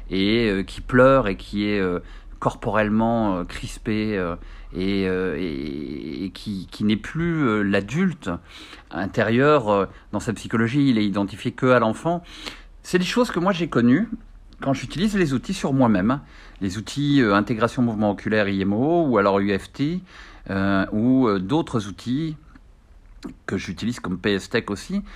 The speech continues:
Il peut y avoir des, des, des, des abréactions, des décompensations psychologiques aussi, des remontées de mémoire qui nous, et des états relationnels aussi, selon les, les modalités de, de placement,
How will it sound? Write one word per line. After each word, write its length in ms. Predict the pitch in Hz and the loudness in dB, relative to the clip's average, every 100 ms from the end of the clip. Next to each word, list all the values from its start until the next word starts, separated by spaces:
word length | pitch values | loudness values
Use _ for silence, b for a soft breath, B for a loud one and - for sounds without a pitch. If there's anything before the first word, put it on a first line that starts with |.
| B B B - | B B B -12
Il 100 | 107 | 0
peut 120 | 220 | 4
y 60 | |
avoir 180 | 226 233 | 6 6
des, 280 | 190 165 120 | 4 4 4
des, 360 | 110 110 101 95 | 4 2 2 0
des, 600 | 87 87 87 95 101 95 | -2 -2 -2 -2 -2 -2
des 500 | 92 92 95 98 101 | -4 -6 -6 -4 -2
abréactions, 720 | 151 127 127 104 - 156 185 | -2 2 0 0 -4 -2 0
des 140 | 151 | -2
décompensations 720 | 95 160 165 151 147 139 - 127 | -2 -2 -2 -2 -2 -4 -4 -6
psychologiques 520 | - 117 107 107 120 | -4 -4 -4 -4 -6
aussi, 320 | 107 - 180 B B B - | -6 -6 -6 B B B -4
des 80 | |
remontées 340 | 92 110 151 147 | 2 2 2 2
de 60 | |
mémoire 320 | 131 127 165 185 | 4 6 4 2
qui 120 | 151 | 2
nous, 320 | 139 139 147 147 B | 4 6 2 0 B
et 120 | - 117 | -2 2
des 240 | 131 117 | 2 2
états 180 | 175 202 | 4 4
relationnels 600 | 170 156 143 160 160 170 | 6 4 2 2 2 2
aussi, 360 | 123 - 185 | 0 -2 -6
selon 300 | 190 - 127 | -4 0 2
les, 240 | 123 117 113 B B B | 2 0 -4 B B B
les 80 | 110 | 2
modalités 560 | 123 120 135 131 - | 4 4 2 2 0
de, 200 | 147 123 | 2 2
de 120 | 110 107 | 2 -2
placement, 540 | 101 120 - 160 190 | 0 0 2 0 -2